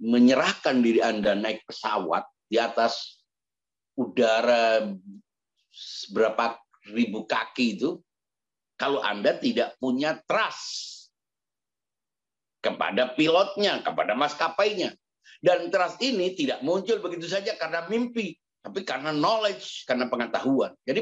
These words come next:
pengetahuan muncul trust. Nah, itulah yang disebut dengan iman dalam pengertian yang sederhana. Jadi iman itu dalam bahasa umumnya, bahasa populernya trust.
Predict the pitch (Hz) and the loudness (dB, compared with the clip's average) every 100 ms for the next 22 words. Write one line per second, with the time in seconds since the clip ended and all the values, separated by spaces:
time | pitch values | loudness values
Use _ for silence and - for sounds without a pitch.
0 | 202 170 143 113 107 90 76 117 127 _ | 0 -2 -2 -4 -6 -6 -4 -4 -6 _
1 | _ _ _ - 135 127 - 160 156 151 | _ _ _ -2 2 2 0 4 4 4
2 | - - 208 170 - - - - - _ | -6 -4 -2 -2 -4 -8 -10 -16 -20 _
3 | _ _ _ _ _ _ _ _ _ _ | _ _ _ _ _ _ _ _ _ _
4 | _ - 110 123 185 202 180 147 143 127 | _ -4 -2 2 4 4 6 4 4 4
5 | 165 175 180 185 180 190 175 165 147 147 | 2 2 -2 -4 -2 0 0 0 0 2
6 | 165 156 160 151 151 139 139 139 135 135 | 0 0 0 -2 -4 -4 -2 -2 -2 -4
7 | 123 _ _ _ _ - 147 202 233 - | -6 _ _ _ _ -8 -4 -2 -2 -6
8 | - 180 175 147 139 135 254 160 151 139 | -8 -4 -2 -2 -4 -2 0 0 0 -2
9 | 131 156 - 147 135 147 208 139 131 139 | -2 -4 -2 -2 0 -2 -2 -4 -4 -6
10 | 131 123 139 180 226 - 254 240 - - | -8 -6 -4 -4 -6 -4 -4 -4 -6 -16
11 | - - | -20 -20